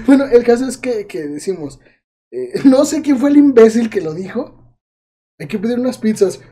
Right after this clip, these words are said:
"No, güey, vamos por ellas, porque si vamos por ellas salen más baratas".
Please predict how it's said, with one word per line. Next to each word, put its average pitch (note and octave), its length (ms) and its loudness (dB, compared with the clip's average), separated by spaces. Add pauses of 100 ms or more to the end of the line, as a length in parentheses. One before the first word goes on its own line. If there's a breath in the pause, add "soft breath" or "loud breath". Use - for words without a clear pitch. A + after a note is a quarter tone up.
(120 soft breath)
"No, E3+ 240 -4
güey, F#3+ 340 6
vamos F#3 460 -2
por E3+ 240 -4
ellas, A3 420 2 (240 soft breath)
porque D#3 220 -12
si - 160 -10
vamos G#3 280 0
por F3 200 -8
ellas G#3 180 0
salen G#3 300 -2
más G3 180 -4
baratas". G#3 580 -4